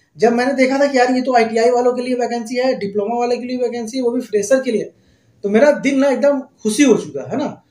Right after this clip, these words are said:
मुझे इतनी खुशी है कि मैं क्या बताऊं, मैं आपको बता नहीं सकता,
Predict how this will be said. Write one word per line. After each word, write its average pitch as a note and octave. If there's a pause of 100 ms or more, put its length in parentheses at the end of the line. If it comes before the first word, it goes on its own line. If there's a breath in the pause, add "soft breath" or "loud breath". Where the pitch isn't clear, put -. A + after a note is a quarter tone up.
(200)
मुझे G#3+
इतनी C#4
खुशी A#3
है C#4
कि C4
मैं C4+
क्या G3
बताऊं, C3
मैं A3+
आपको B3+
बता A3
नहीं G3
सकता, -